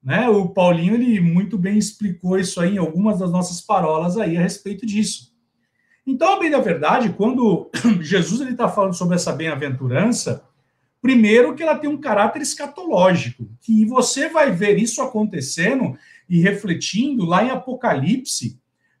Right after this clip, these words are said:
capítulo sete, a partir do verso dez, e aí vai tá dito assim: olha, que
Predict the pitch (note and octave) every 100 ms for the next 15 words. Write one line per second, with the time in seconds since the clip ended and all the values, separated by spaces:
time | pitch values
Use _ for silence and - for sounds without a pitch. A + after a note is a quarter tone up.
0 | _ G3+ F3+ - F#3+ F3 G3 F3+ D3 B2
1 | A#2 _ _ _ _ _ _ _ _ _
2 | _ - - C3 G3+ B3 - C3+ - _
3 | _ _ D3 C3 F3 E3 - F3+ F3+ C3+
4 | E3 E3 C3 C#3 B2 C3 G3 B3 C#3+ -
5 | - - - _ E3+ G3 F3+ A3+ B3 A3+
6 | A3 B3 G#3+ B3 D4 - C#4 C#4 G#3 F3+
7 | A3 A#3 G#3+ E3+